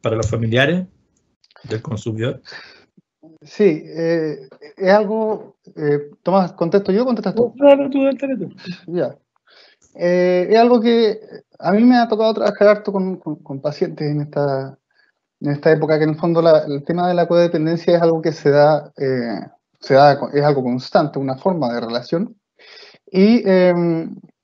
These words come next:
Speaker 2: digamos, en este, en este tipo de circunstancias,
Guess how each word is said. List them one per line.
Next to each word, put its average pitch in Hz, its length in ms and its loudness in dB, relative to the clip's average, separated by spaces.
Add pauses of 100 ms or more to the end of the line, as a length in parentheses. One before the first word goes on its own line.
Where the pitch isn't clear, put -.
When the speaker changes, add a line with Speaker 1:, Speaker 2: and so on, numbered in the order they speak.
(260)
Speaker 2:
digamos, 190 540 4
en 202 80 0
este, 220 880 0
en 180 80 -4
este 220 400 -2
tipo 226 380 2
de 185 100 2
circunstancias, 180 1040 -4